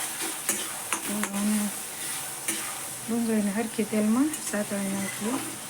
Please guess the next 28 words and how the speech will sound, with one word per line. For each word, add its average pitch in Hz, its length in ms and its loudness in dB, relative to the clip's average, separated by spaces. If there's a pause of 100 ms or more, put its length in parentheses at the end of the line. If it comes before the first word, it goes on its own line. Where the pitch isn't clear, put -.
(760)
અને 202 120 2
હવે 214 240 4
અવની 233 340 6
બેનને 226 300 2
સૂળ, 254 400 0 (300)
સૂળ 262 240 6
આવે 277 240 6
છે, 269 180 0 (520)
તો 220 120 -6
હવે 214 220 0
આપણે 208 280 0
ધીમું 220 380 6
બોલવાનું 208 460 2 (200)
રહેશે, 269 340 4 (1300)
કેમ 214 180 2
કે 220 160 0
અવાજ 233 340 6
આવે 254 220 6
તો 247 160 0
એ 233 120 8
પાછી 220 400 2
જાગી 254 300 8
જાય, 220 140 4
એટલે - 1300 -4
થોડોક 220 480 2
અવાજ 214 320 6
ધીમો 220 220 8
આવશે. 254 380 4